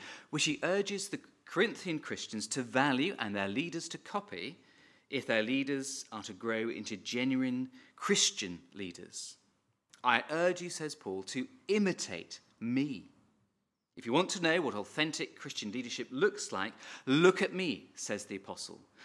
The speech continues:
"Look at my life and my example."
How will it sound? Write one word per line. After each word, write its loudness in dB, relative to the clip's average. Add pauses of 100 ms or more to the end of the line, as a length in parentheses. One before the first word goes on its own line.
(140)
"Look 6
at -2
my 2
life -2
and 0
my 4
example." -4